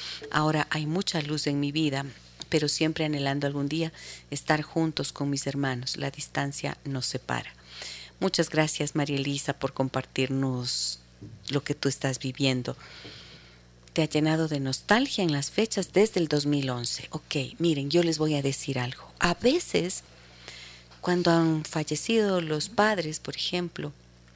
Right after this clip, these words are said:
muchas personas dicen, yo, mm, cuando vienen a consulta conmigo y yo les digo, "¿Qué quieren hacer con la tristeza, con la pena, con el dolor que tienen?"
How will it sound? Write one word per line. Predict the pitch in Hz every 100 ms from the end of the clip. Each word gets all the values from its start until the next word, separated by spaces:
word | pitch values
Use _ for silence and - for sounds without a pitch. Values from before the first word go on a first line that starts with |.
| - - - - - - - -
muchas | 185 196 190
personas | 170 - 175 170 165
dicen, | 175 185 190 - - - - - - -
yo, | - 185 190 190 - - - - -
mm, | 170 170 160 151 147 147 143 - - - - - - - - - - - - - - -
cuando | - 170 175
vienen | 190 196
a | 175
consulta | - 160 185 170
conmigo | 165 160 160 185 143 135 -
y | -
yo | 151 156
les | 147 147 -
digo, | 151 143
"¿Qué | -
quieren | 170 185 180 160
hacer | 147 - 180
con | - 143
la | 135
tristeza, | - 131 - 139 135 139
con | 139 135
la | 131
pena, | - 135 135
con | - 139
el | 135
dolor | 131 135 139 143
que | -
tienen?" | 135 - - 127 123